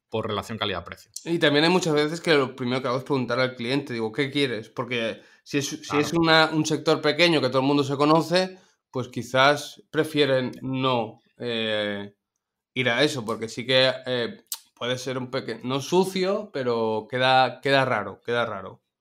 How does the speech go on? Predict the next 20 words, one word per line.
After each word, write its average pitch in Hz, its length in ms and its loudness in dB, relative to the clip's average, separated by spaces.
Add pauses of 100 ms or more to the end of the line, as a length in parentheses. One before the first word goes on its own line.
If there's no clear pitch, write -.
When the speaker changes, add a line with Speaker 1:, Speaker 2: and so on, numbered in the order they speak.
(220)
Speaker 1:
Efectivamente. 101 720 -14 (600)
Speaker 2:
Y, 120 400 -6 (1080)
y 139 120 -4
eso. - 160 -12 (1600)
Speaker 1:
MailChimp. 123 400 -10
Estaba 139 460 -6
pensando, 170 880 -8 (680)
eh, 117 300 -10
eh, 104 120 -16 (120)
eh, 123 100 -14 (120)
eh, 135 220 -14
mira, 120 200 -4
aquí, 117 160 -4
por 117 100 -2
<laughs> - 20 -2
ejemplo, 117 480 -6 (280)
esta 143 180 -4
es 139 80 -2
muy 143 100 -2
buena. 151 400 -2